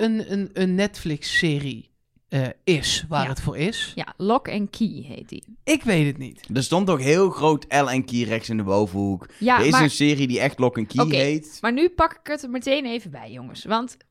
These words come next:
Speaker 2: we gaan gewoon even vooruitspoelen naar het alihoedjesblokje, want nu je
Speaker 1: Ja.
Speaker 2: erover bent begonnen.
Speaker 1: Nee, ja, ik heb ook echt
Speaker 2: Kijk.
Speaker 1: heel veel mail over gehad.
Speaker 2: Precies, want ik kwam op Reddit tegen, ehm, en onder andere René wijst ons altijd heel goed op alle, eh, alles wat er op Reddit besproken wordt,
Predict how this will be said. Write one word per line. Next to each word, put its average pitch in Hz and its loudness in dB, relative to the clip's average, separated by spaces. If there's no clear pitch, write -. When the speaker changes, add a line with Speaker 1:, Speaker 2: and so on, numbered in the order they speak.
Speaker 2:
we 220 -6
gaan 240 -4
gewoon 233 -2
even 226 -2
vooruitspoelen 226 -2
naar 190 -2
het 175 -6
alihoedjesblokje, 247 -4
want 214 -10
nu 165 -10
je 147 -10
Speaker 1:
Ja. 311 2
Speaker 2:
erover 180 4
bent 185 0
begonnen. 185 0
Speaker 1:
Nee, 220 6
ja, 202 4
ik 160 -4
heb 165 -2
ook 180 2
echt 208 -2
Speaker 2:
Kijk. 208 2
Speaker 1:
heel 285 2
veel 247 -2
mail 339 0
over 190 0
gehad. 147 -10
Speaker 2:
Precies, 214 0
want 240 -2
ik 311 -2
kwam 320 0
op 220 -2
Reddit 254 0
tegen, 160 -2
ehm, 196 0
en 180 -8
onder 175 -8
andere 175 -6
René 185 2
wijst 170 0
ons 170 -6
altijd 170 -6
heel 175 -4
goed - -8
op 170 -10
alle, 160 -6
eh, 165 -8
alles 170 -6
wat 165 -6
er 165 -8
op 165 -12
Reddit 190 -2
besproken - -10
wordt, - -6